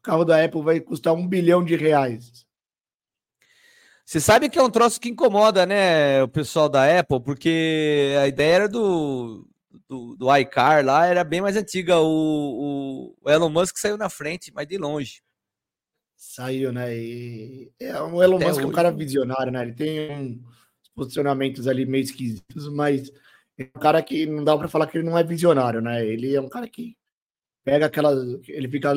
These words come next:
Speaker 1: vendo aqueles filmes de ficção e sai querendo inventar, ah, os negócios de ficção.
Speaker 2: Você acha que ele assiste muito filme de ficção, Vicente?
Speaker 1: <laughs> Só foi uma piada, não sei.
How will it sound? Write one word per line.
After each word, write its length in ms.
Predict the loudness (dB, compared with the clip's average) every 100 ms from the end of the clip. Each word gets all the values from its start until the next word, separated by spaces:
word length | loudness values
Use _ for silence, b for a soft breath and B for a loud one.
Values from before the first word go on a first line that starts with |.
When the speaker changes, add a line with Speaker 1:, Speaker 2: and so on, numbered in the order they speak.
| 0
Speaker 1:
vendo 160 | -2
aqueles 260 | -2 -4 -2
filmes 220 | -2 -2 -4
de 60 |
ficção 640 | -6 -6 -4 -2 -2 -4 -6
e 60 |
sai 400 | -2 -2 -2 -4 _ _
querendo 300 | 0 0 0
inventar, 500 | -2 -4 0 0 0
ah, 260 | -2 -8 -12 _ -20
os 140 | -20 -14
negócios 300 | -6 -6 -6
de 60 | -8
ficção. 440 | -10 -6 -6 -6 _ _ _ _ _ _ _ _ _ b b b b b
Speaker 2:
Você 120 | 0
acha 220 | 2 2
que 100 | 4
ele 140 | 4 4
assiste 360 | 2 -2 -4 -4
muito 220 | -2 -6
filme 220 | -6 -6
de 80 | -6
ficção, 560 | -8 -8 -2 0 -2
Vicente? 520 | -6 -12 -10 -6 -6 -8 -4
Speaker 1:
<laughs> 1000 | -2 -2 -8 -8 -8 -10 -12 -12 -14 -14
Só 160 | -14 -8
foi 180 | -6 -4
uma 240 | -4 -6
piada, 380 | -6 -6 -6 -10
não 120 | -12
sei. 360 | -14 -10 -10